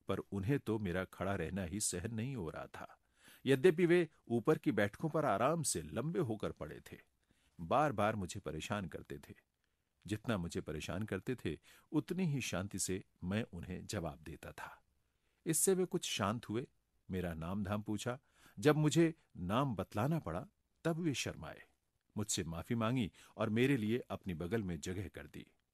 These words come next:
"सब्र का फल मीठा होता है" कहावत की मुझे याद आई। मैं बहुत थक गया था, मेरा सिर घूम रहा था। बैठने के लिए जगह की जब सचमुच जरूरत थी, तब ईश्वर ने दिला ही दी।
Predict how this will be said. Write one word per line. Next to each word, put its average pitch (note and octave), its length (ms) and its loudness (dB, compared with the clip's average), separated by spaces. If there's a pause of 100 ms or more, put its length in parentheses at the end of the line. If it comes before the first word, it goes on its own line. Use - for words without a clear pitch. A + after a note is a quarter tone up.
(560)
"सब्र F2+ 360 0
का D2+ 140 -8
फल D#2+ 340 -8
मीठा D2+ 260 -6
होता F2 320 -4
है" F2+ 180 -6 (300)
कहावत F2+ 400 -8
की D#2+ 100 -12
मुझे D#2 240 -8
याद D#2+ 320 -8
आई। F2+ 280 -18 (380)
मैं D3 120 -2
बहुत A#2+ 320 -8
थक A2+ 120 -6
गया D#2 300 -12
था, - 340 -20 (420)
मेरा C#3+ 220 4
सिर - 300 0
घूम E2 280 -8
रहा - 240 -12
था। - 300 -16 (480)
बैठने B2+ 340 4
के E3 100 2
लिए D#3 160 6
जगह A2 280 2
की C#3 120 -2
जब A#2+ 180 -2
सचमुच - 600 -4
जरूरत G2+ 400 -2
थी, G2+ 340 -4 (380)
तब F2+ 160 -4 (140)
ईश्वर G#2+ 400 0
ने D#2 240 -8 (320)
दिला F#2 360 2
ही D#2+ 200 -2
दी। - 200 -14